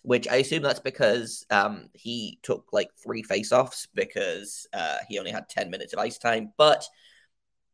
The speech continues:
that's beside the point. Fifty percent, I'm calling that a win. Again, hysterically, Patrik Laine had a fifty percent success rate. Gus Nyquist had a hundred percent success rate, which I assume means that he took one face-off and won it. But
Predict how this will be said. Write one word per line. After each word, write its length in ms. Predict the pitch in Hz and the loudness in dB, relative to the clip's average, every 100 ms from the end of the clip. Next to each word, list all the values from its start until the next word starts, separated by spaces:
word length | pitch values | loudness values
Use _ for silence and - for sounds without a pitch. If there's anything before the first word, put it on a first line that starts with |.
| _ _ _ _ _ - | _ _ _ _ _ -8
that's 140 | - | -8
beside 260 | - - 98 | -2 2 2
the 40 | |
point. 320 | - 143 135 - _ _ _ _ | 4 4 4 -4 _ _ _ _
Fifty 200 | - 156 | -4 -4
percent, 340 | 123 123 123 - _ _ | 2 8 8 8 _ _
I'm 60 | - | -14
calling 420 | - 117 120 107 | 0 2 2 -2
that 200 | - 104 - | -2 -2 -2
a 60 | |
win. 400 | 104 117 123 120 - | 2 6 6 4 -2
Again, 320 | 110 117 113 | 2 4 4
hysterically, 640 | 107 117 127 123 107 120 113 | -2 2 8 8 8 0 0
Patrik 300 | 117 113 107 | -2 -2 0
Laine 200 | 104 107 | 2 2
had 200 | 104 101 | 2 0
a 20 | |
fifty 240 | 104 101 | -4 -8
percent 300 | 98 117 107 | -10 -4 -4
success 360 | - - - - | -4 -6 -6 -2
rate. 220 | 107 - | -4 -2
Gus 140 | 135 | -4
Nyquist 340 | 120 117 107 - | -2 -2 -2 -2
had 160 | 101 | -2
a 100 | - 98 | 0 -2
hundred 280 | 110 107 - | -2 -6 -10
percent 240 | 110 - | -6 -6
success 360 | - - 104 104 | -6 -8 -8 -8
rate, 100 | 73 | -10
which 140 | - | -8
I 40 | |
assume 220 | 110 - 117 | -8 -6 -8
means 200 | 110 107 | -8 -10
that 100 | - | -14
he 80 | |
took 160 | 113 101 | -12 -10
one 240 | - 113 | -6 -6
face-off 500 | - 110 110 101 - - | -2 -4 -2 -4 -4 -8
and 120 | 104 | -8
won 160 | 71 55 | -8 -8
it. 200 | - - _ - - - | -10 -14 _ -20 -20 -20
But 640 | - 117 98 - - - | 2 4 4 2 -6 -8